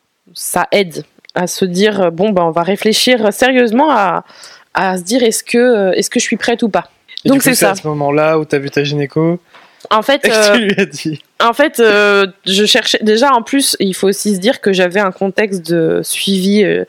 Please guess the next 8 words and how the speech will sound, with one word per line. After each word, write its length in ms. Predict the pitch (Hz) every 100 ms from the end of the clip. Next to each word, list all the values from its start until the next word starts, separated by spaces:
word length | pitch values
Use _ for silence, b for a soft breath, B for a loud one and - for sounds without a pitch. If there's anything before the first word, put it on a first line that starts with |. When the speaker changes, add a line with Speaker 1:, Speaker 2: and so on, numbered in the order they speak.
| B B B B _ _ -
Speaker 1:
euh, 420 | 151 170 165 151 151
de 280 | 175 -
suivi 440 | 170 - 202 185 220
gynéco, 640 | 202 220 214 - 254 262 247 -
euh, 160 | 175 -
assez, 580 | 190 - - 226 220 196
euh, 160 | 175
chaotique, 800 | 175 240 220 202 - 254 - -